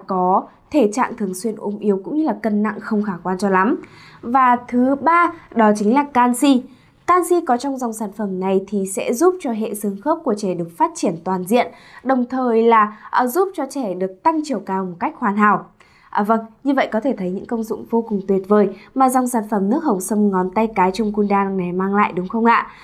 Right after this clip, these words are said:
Và dòng sản phẩm này thì được sử dụng cho trẻ mọi lứa tuổi. Và nếu như, à,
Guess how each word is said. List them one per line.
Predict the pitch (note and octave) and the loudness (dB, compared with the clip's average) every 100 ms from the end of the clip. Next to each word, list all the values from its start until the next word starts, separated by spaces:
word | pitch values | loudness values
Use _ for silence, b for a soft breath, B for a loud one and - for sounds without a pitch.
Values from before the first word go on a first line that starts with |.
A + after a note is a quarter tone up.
| B B B | B B B
Và | D4 D4 C#4 - | 2 4 4 0
dòng | A#3+ C4 | -2 0
sản | B3 G#3 | 0 0
phẩm | G#3 G3 | 0 2
này | G#3+ G#3 G#3+ - | 4 4 0 -2
thì | C#4+ | 2
được | A#3+ A#3 | 4 2
sử | - G3 | 2 2
dụng | F#3 A#3+ - | 4 2 0
cho | - A#3+ A3+ G#3 | -2 0 2 2
trẻ | G#3 A#3 F3 E3 | 2 0 2 0
mọi | G3 G3+ | 0 4
lứa | G3 G#3+ | 2 4
tuổi. | D4 A#3+ G3 B B B | 4 4 2 B B B
Và | - C#4 C#4+ | -2 2 4
nếu | A#3+ B3 | 6 4
như, | C4 D#4 D#4 | 4 4 4
à, | D4 | 4